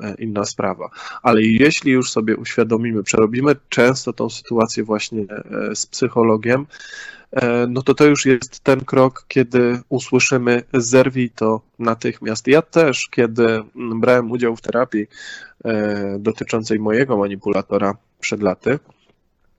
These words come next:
mm, też długo, e, terapeuta, e, pomagał mi ratować tą relację, ale też tylko po to, żeby w pewnym momencie powiedzieć mi, że zebrałem już dostateczną ilość dowodów i danych,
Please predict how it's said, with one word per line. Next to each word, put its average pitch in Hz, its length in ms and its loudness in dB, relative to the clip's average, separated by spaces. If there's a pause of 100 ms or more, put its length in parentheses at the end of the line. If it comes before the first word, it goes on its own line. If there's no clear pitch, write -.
(320)
mm, 113 600 -4 (280)
też 151 280 4
długo, 135 720 4 (120)
e, 127 200 -2
terapeuta, 123 800 0 (140)
e, 123 120 0
pomagał 131 600 2
mi 123 300 -2
ratować 120 720 0
tą 117 180 -4
relację, 113 640 0 (600)
ale 127 200 4
też - 260 0
tylko 185 420 2
po 120 240 2
to, 214 260 -2 (440)
żeby 135 240 0
w - 100 -16
pewnym 151 260 2
momencie 139 360 0
powiedzieć 135 640 -2
mi, 135 260 -2
że 131 220 2
zebrałem 135 500 2
już 123 180 -2
dostateczną 139 720 0
ilość 131 300 2
dowodów 131 600 2
i 131 100 -4
danych, 127 600 2